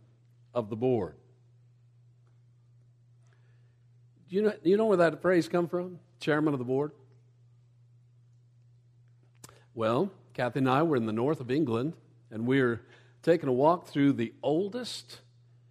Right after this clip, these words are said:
presently lived in Castle in England. And we're going through the different stairways and seeing bedrooms. People live there, would get up in the mornings and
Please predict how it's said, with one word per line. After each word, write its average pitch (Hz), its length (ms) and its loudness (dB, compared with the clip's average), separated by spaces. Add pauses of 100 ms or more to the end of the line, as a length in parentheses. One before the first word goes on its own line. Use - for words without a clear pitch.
(760)
presently 196 540 2
lived 143 360 2
in 135 160 0
Castle 120 680 -10
in 131 160 -8
England. 131 480 0 (1700)
And 131 380 2
we're 127 420 2 (340)
going 143 220 0
through 135 220 -2
the 113 60 -8
different 131 600 -6
stairways 135 880 0
and 95 180 -12 (220)
seeing 135 300 -2
bedrooms. 135 580 0
People 117 560 -4
live 123 300 2
there, 117 260 -2 (300)
would 101 120 -12
get 131 140 2
up 135 120 2
in 131 40 -2
the 120 80 2
mornings 131 420 2
and - 120 -16